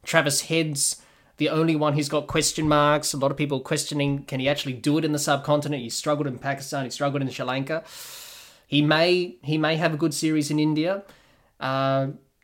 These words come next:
but for Australia, big first innings runs. I can't stress that enough. They gotta score big first innings runs. They gotta hope Steve Smith has a big series, and they gotta support each other.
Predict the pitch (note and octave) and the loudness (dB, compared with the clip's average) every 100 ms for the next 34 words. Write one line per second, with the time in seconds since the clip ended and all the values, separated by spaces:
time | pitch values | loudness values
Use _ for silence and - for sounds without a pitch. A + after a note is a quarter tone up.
0 | _ - D#3 D3 D#3 C#3+ - D3+ D3+ D3+ | _ -6 -4 -2 -2 0 2 4 4 2
1 | D#3 F3 - E3 D3 D3+ C#3 B2+ B2+ A2+ | 2 0 2 2 2 0 -2 -2 -4 -6
2 | A2+ A#2+ E3 E3 - D3 D3 A#2+ A#2 A#2+ | -8 -2 0 0 -2 -4 -4 -4 -4 -6
3 | B2 _ _ _ B2 B2+ D#3+ F#3 - F3 | -10 _ _ _ -10 0 4 6 4 4
4 | D#3+ D3+ C#3 D3+ C3+ - B2 A#2 C3+ A#2+ | 4 4 0 0 -2 -2 -6 -6 -6 -6
5 | B2 C3 A#2+ D#3+ C#3+ F3 E3+ - E3 D3 | -6 -6 -2 2 4 4 4 0 0 0
6 | - D#3+ D3 C#3+ C#3 C#3+ B2+ - C3+ B2+ | 0 -2 0 0 0 -2 -2 -2 -2 -2
7 | B2+ B2+ - _ _ _ C3 C#3 D3+ D#3 | -4 -4 -8 _ _ _ -2 0 2 0
8 | - D3+ D#3+ C#3+ B2+ - A2+ A2 | -2 0 0 2 0 -4 -6 -8